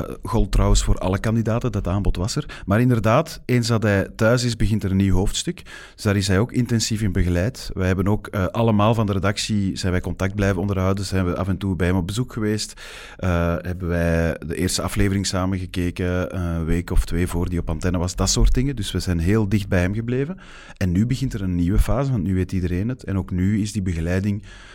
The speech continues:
wordt die aangeboden. Ehm, hoe Philippe daar zelf mee omgaat, ja, dat is ook een beetje een privé kwestie natuurlijk, dus daar moet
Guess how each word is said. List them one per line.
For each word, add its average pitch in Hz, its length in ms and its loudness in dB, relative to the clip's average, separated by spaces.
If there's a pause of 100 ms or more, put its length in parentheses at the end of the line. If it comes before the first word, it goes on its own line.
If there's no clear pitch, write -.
(120)
wordt 101 180 0
die 101 140 4
aangeboden. 113 600 0 (360)
Ehm, 85 680 0
hoe 110 200 -2
Philippe 131 280 2
daar 110 100 2
zelf 117 260 0
mee 107 120 2
omgaat, 120 400 -2
ja, 110 140 -4
dat 104 120 -4
is 98 100 -4
ook - 80 -6
een 107 80 -2
beetje 107 200 -4
een 107 100 -4
privé 92 300 0
kwestie 113 340 -4
natuurlijk, 131 280 -4
dus 110 80 -8
daar 104 100 -4
moet 95 80 -2